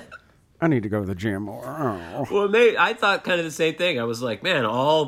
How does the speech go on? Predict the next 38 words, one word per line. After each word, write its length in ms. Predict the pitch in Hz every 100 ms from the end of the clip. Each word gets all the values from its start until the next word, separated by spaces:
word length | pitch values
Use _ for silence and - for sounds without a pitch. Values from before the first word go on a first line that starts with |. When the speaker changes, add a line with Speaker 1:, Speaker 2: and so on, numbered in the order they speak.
| -
Speaker 1:
all 340 | 127 143 147
the, 460 | 127 117 104 98 98 -
you 100 | 113
know, 120 | 95
developments 720 | 90 85 104 117 95 92 85
in 80 | 82
fitness 440 | 76 117 107 90
that 180 | 90 87
have 140 | 95 82
happened 440 | 95 101 92 80
since 180 | 80 80
nineteen 320 | 95 98 98
eighty-three, 400 | 92 82 98 98
and 80 | 90
these 140 | 120
guys 300 | 117 95 80
were 120 | 82
doing 320 | 78 95 85 76
just 240 | 92 -
fine 460 | - 101 101 85 76
with 160 | 78 - 71
those 220 | 87 95
little 140 | 92
belts 460 | 80 92 98 - -
you 80 | 147
Speaker 2:
Yeah. 100 | 160
Speaker 1:
put 140 | 98
around 320 | 95 95 92
your 100 | 85
waist, 400 | 82 92 98 -
and 80 | 95
they 60 | 90
shake 380 | - 92 92 101
you." 280 | 95 95 87
And 220 | 80 80 - - - - - -
Speaker 2:
<laughs> 320 | 185 - 196 - - - - - - - - - - _ - - -
They 120 | 139
just 220 | 143 185